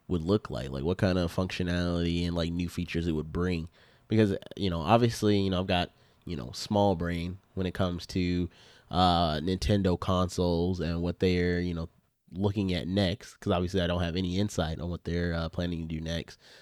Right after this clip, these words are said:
So I can't really see any, like, immediate feature that I'm like, "Oh, this needs to,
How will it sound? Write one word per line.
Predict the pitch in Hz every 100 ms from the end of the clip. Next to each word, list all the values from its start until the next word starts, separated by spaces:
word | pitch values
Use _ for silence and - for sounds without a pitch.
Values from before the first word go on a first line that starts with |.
| -
So | -
I | 95 117
can't | 151 110
really | 95 85
see | - - 107 117 107 98 87
any, | 98 98 98 95 92 - - _ -
like, | 76 71 - _
immediate | 101 98 107 107 104 98 -
feature | - 98 - 90
that | 87
I'm | 90
like, | 82 76
"Oh, | 90 87
this | 87 92
needs | 90 90 -
to, | 90 85 85